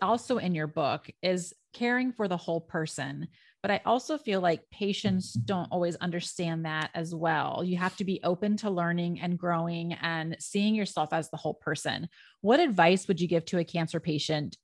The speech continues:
who may just feel like, "I have cancer, this is this horrible thing that happened to me,"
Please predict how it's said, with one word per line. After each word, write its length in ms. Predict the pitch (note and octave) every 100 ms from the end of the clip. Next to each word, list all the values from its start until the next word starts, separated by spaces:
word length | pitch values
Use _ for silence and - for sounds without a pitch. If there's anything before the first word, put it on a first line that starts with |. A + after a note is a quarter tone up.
| F3+
who 100 | A3
may 260 | G#3 A3
just 280 | A3+ A3+ -
feel 220 | - F#3
like, 440 | F3+ F3 E3 E3 - _ _ _ _ _ _ _ _ -
"I 80 | E3
have 220 | E3 C#3+
cancer, 680 | D4 C#4+ C4+ C4+ C4 C4 A#3+
this 180 | F#3+
is 120 | G3 D#3+
this 140 | D#3 -
horrible 460 | D4 F4+ C#4+ C#4+
thing 200 | C#4 B3
that 140 | A3+ F#3
happened 360 | F#3 E3+ E3+
to 100 | D#3+
me," 460 | E3+ E3+ E3 D#3+ E3